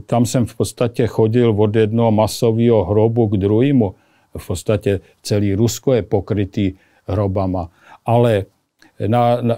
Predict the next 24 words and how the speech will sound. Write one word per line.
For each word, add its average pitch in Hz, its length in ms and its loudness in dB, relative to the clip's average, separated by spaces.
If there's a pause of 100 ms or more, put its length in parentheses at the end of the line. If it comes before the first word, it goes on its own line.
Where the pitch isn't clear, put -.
na, 120 320 0
na, 117 320 -2
na 113 220 -2
tom 120 220 0
Kavkaze 131 680 0
a 104 80 0
konkrétně 127 640 0
třeba 113 640 0
v 98 100 -2
Ba-, 104 340 0
v 95 60 -2
Bal-, 113 280 0 (100)
v - 120 -12
Kabardino-Balkarské 113 1200 0
republice, 110 680 -2 (640)
vy, 117 140 2 (280)
vy, 110 120 2
když 147 220 0
jste 156 240 0
na 131 320 0 (580)
hromadném 156 640 2
hrobě, 117 640 0 (680)
kde 120 220 0
leží, 135 640 2